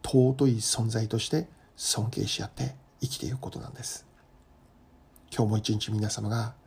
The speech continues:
神の国のブイアイピーとして生きてくださることを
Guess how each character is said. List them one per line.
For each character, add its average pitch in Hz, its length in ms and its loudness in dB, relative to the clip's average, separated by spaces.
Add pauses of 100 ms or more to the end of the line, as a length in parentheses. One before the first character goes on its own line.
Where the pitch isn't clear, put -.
(340)
神 185 240 6
の 147 100 8
国 123 180 6
の 117 100 2
ブ 123 160 4
イ 120 140 8
ア 120 60 6
イ 120 80 6
ピ 139 160 6
ー - 20 8
と 131 100 0
し - 120 -2
て - 180 -8 (1080)
生 135 80 4
き - 120 -4
て 113 100 -2
く - 80 -6
だ 110 120 -6
さ - 120 -4
る 110 80 -2
こ 110 120 -6
と 107 100 -4
を 131 140 -6